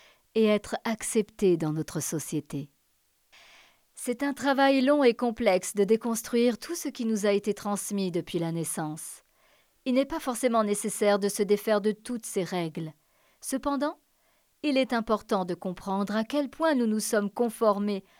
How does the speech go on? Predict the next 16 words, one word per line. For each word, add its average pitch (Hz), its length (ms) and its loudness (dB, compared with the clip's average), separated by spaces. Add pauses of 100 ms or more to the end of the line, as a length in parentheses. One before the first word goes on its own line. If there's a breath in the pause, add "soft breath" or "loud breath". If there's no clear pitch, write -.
(160 soft breath)
afin 214 320 0
d'être 196 240 0
intégrés. 165 560 0 (1120)
Avoir 254 340 0
cette 220 220 2
réflexion 196 680 2
permet 208 300 6
deux 214 160 2
choses : - 560 -4 (500 soft breath)
en 196 160 0
apprendre 208 540 2
plus 294 380 -2
sur 220 200 -4
notre 190 280 -2
propre 262 340 -8
identité 220 680 -4